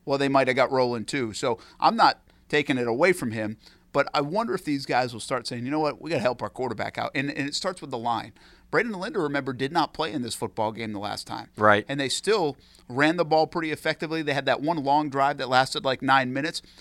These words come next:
Speaker 1: And the flip side of that, Ryan Shazier did play.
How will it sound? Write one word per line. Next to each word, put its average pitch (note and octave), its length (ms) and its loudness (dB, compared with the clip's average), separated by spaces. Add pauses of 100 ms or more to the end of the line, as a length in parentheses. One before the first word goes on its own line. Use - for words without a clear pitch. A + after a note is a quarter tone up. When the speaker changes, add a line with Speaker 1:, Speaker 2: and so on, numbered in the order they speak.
(240)
Speaker 1:
And C#3+ 220 -2
the C#3+ 80 -2
flip - 320 0
side C3 300 4
of A2+ 100 -2
that, A#2 340 0 (240)
Ryan C#3 240 6
Shazier D3+ 580 -2 (120)
did G3+ 260 0
play. - 320 -8